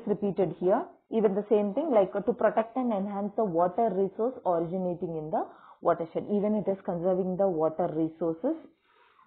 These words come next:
like, uh, uh, what you say, like, especially groundwater. So here we are speaking about groundwater,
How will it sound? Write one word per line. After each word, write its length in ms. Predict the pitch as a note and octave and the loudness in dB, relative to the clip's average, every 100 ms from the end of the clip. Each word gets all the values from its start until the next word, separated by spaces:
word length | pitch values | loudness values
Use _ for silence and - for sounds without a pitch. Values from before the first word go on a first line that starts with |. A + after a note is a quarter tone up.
| - | 0
like, 240 | F#3 E3 - | 4 2 0
uh, 240 | D#3 D3 D3 _ _ _ _ _ _ _ - | -4 -4 -8 _ _ _ _ _ _ _ -12
uh, 220 | F3+ D#3+ D#3 | -8 -6 0
what 200 | E3 F3 | 0 2
you 120 | G3 | 0
say, 220 | G3+ F#3 F#3 - - | 0 -2 -6 -20 2
like, 180 | F#3+ F#3 - | 4 4 0
especially 560 | G#3+ - C4 C4 C#4+ D4 | -2 6 6 8 6 6
groundwater. 560 | G3+ F3+ E3+ D3+ D3 F3+ F#3 | 6 2 0 -2 -2 -2 0
So 160 | A#3+ | 4
here 160 | G#3+ A#3+ | 8 8
we 160 | A#3 | 8
are 100 | A3+ G#3 - | 4 4 -2
speaking 340 | A3 B3+ A#3+ | -2 2 2
about 320 | F#3+ G3 B3+ G3+ | 6 6 4 0
groundwater, 800 | D#3+ F3+ F#3 G3 G3+ G3 A#3 B3+ | 0 0 2 4 4 4 2 -2